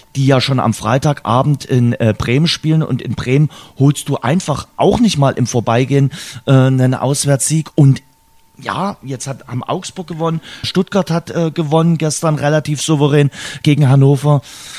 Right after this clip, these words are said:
Ich glaube, du kannst das Thema Abstiegsangst nicht mal mehr von der Hand weisen bei, äh, Schalke null vier. So grotesk das klingen mag.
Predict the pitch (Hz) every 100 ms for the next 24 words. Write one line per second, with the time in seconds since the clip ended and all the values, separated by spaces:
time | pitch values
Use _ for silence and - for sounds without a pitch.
0 | - - _ - - - 113 143 131 -
1 | 135 123 - 117 101 90 - - - -
2 | - 156 127 - 135 127 113 113 - 104
3 | 92 98 92 95 95 98 98 90 - 87
4 | 101 101 98 95 - 98 - - - 139
5 | - 123 - 127 - - 107 - 196 302
6 | 240 101